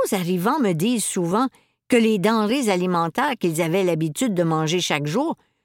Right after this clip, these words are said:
sont plus chères ici. Et c'est vrai. Le millet, par exemple,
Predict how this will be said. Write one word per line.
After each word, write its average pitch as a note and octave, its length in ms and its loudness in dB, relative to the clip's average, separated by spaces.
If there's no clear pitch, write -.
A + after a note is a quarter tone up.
sont A#3 220 2
plus A3 220 2
chères G#3+ 400 0
ici. C#3 380 -8
Et E3+ 120 0
c'est F3+ 200 2
vrai. F3+ 360 -2
Le A3+ 380 6
millet, A#3 440 4
par E3+ 160 0
exemple, F3+ 520 0